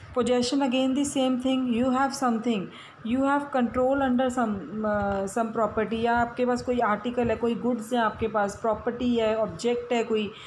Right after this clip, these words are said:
that is possession। कोई प्रॉपर्टी को ऑक्यूपाई कर रहे हो, होल्ड कर रहे हो, it is under your control, that is a possession। कंस्ट्रक्टिव पोजेशन में क्या आ जाता है?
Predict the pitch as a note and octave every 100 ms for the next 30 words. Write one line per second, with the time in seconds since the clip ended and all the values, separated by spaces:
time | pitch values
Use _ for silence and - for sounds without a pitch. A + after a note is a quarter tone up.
0 | - - F#3 A3+ G#3+ A3 B3+ - - -
1 | G3 E3 D#3+ - E3+ - - - - -
2 | - - - - - - B3 B3 B3+ A#3+
3 | C#4 C#4+ C4+ B3+ B3+ B3 B3 A#3+ A#3+ G#3+
4 | A3 G#3 F#3 A#3 B3 B3 A#3+ A3 A3 A3
5 | - A3 G#3 B3 A#3+ A3+ A#3 A3+ A3+ A#3
6 | A3+ A3 G#3+ F#3+ E3+ F3 E3+ G3+ G#3+ G3+
7 | F#3+ A3 G#3+ - - - - - - -
8 | - - - - - - - - - -
9 | - C4 B3+ B3 D4+ C#4+ D4+ D#4 D4 C4+
10 | B3 C4+ C#4 B3+ B3+ A#3+ A3 A3 G3 E3